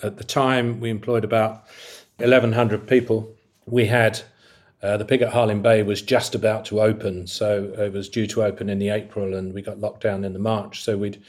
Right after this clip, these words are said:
recruited people down there that hadn't really started work for us, but they were in that no man's land between having left their previous employer and not started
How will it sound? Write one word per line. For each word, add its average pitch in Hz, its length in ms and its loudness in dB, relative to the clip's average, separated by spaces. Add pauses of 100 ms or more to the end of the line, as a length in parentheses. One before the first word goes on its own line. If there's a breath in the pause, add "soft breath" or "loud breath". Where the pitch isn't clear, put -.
(340 loud breath)
recruited 120 540 0
people 110 300 -4
down 107 260 0
there 110 380 0 (580 soft breath)
that 110 140 -6
hadn't 110 440 -2
really 107 280 2
started 107 520 0
work 117 540 2
for 104 480 0
us, 110 160 -2
but 101 220 -8
they 104 140 2
were 101 300 0 (100)
in 101 200 -2
that 107 240 -2
no 110 180 2
man's 101 360 -2
land 104 300 -2
between 101 560 -4
having 107 260 -4
left 107 260 -4
their 98 120 -6
previous 98 360 -6
employer 101 480 -4
and 95 220 -10 (280)
not 113 200 -6
started 101 400 -6